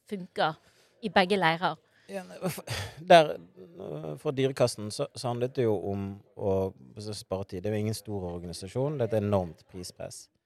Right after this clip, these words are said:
Speaker 2: Eh, og så vet man det at ingenting er jo verre enn å gå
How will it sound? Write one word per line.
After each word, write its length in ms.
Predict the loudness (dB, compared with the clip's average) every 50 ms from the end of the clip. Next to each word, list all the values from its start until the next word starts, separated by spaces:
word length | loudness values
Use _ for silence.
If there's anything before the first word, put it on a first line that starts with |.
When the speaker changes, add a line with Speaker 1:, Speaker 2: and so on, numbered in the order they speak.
| _ _ _ _ _ _ _ _ _ -8
Speaker 2:
Eh, 260 | -4 -2 0 0 -2 -2 -4
og 80 | -6 0
så 80 | 4
vet 180 | 4 4 4 4 -2
man 100 | -4 0
det 80 | 2 2
at 140 | 2 2
ingenting 400 | -2 -4 -4 -2 -2 -2 -4 -2
er 80 | -2 -2
jo 60 | -2
verre 480 | 0 2 4 4 4 4 0 -10 -12 -12 -14 -14 -12
enn 140 | -10 -8 -8 -8
å 140 | -8 -8 -8
gå 140 | -6 -4 -2